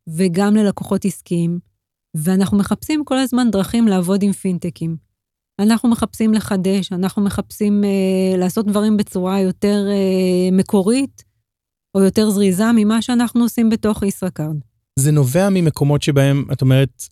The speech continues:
Speaker 2: "אני רוצה שנעשה משהו שאנחנו עושים, אבל יותר טוב", או "בואו נעשה משהו חדש שעוד לא עשינו"?
Speaker 1: אה, יש פינטקים שהם, אה, עושים, אה, disrupt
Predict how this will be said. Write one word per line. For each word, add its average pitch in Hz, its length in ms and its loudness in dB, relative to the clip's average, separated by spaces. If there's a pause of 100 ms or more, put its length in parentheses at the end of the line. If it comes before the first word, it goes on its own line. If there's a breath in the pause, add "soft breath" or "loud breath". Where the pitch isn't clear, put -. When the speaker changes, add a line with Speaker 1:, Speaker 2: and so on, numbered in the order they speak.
(140)
Speaker 2:
"אני 127 160 6
רוצה 123 260 2
שנעשה 135 500 2
משהו 131 280 2
שאנחנו 131 320 2
עושים, 123 400 2
אבל 117 200 0
יותר 135 260 4
טוב", 240 260 0 (100)
או 147 160 4 (160)
"בואו 147 180 4
נעשה 175 300 0
משהו 160 280 0
חדש 131 400 0
שעוד 110 180 -2
לא 117 100 6
עשינו"? 104 360 0 (560)
Speaker 1:
אה, 190 200 4
יש 277 220 2
פינטקים 294 460 0
שהם, 208 300 2
אה, 190 560 2
עושים, 254 380 0
אה, 226 460 0
disrupt 220 540 -4